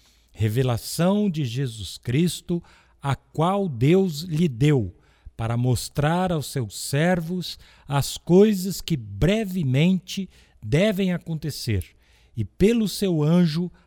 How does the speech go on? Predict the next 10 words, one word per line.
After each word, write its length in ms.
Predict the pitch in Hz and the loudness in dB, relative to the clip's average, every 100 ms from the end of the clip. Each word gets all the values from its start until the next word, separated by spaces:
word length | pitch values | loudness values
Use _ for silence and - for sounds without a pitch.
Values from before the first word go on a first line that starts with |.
| _ | _
as 320 | 156 175 147 | -2 0 0
enviou, 600 | 165 143 147 127 120 87 _ _ _ - | 0 0 2 4 4 0 _ _ _ -4
e 100 | 110 | -2
as 280 | 113 101 - | 0 -4 -6
notificou 1200 | 117 143 240 - - - 196 - 156 151 156 - _ _ _ | -2 0 0 -2 -10 -6 -6 -2 2 2 0 -6 _ _ _
a 140 | 147 156 | -6 -4
João, 540 | 139 165 139 131 127 - _ _ | -2 0 2 2 0 -6 _ _
seu 320 | - - 156 | -14 -4 -2
servo." 680 | 139 - 120 101 78 71 - _ _ _ _ | -4 -4 -4 -4 -6 -12 -20 _ _ _ _
Revelação 1040 | - 196 214 202 139 98 - 143 185 156 | 0 0 0 -2 -2 -4 -6 -4 -2 -2